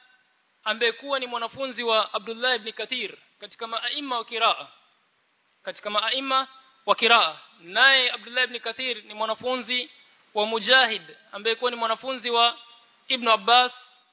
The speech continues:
radiyallahu anhu. Naam,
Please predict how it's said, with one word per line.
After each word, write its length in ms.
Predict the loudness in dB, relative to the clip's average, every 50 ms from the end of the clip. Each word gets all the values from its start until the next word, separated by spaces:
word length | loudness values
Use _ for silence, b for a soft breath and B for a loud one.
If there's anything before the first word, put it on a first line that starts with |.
| _ _ _ _ _ _ _ _ -4
radiyallahu 720 | 0 2 2 4 4 4 4 6 6 6 6 6 4 2
anhu. 380 | -2 -2 -2 -4 -6 -10 -14 -18 _ _ _ _ _ _ _ _ _ _ _ _ _ _ _ _ _ _ _ _ _ -2
Naam, 360 | 2 4 4 4 2 0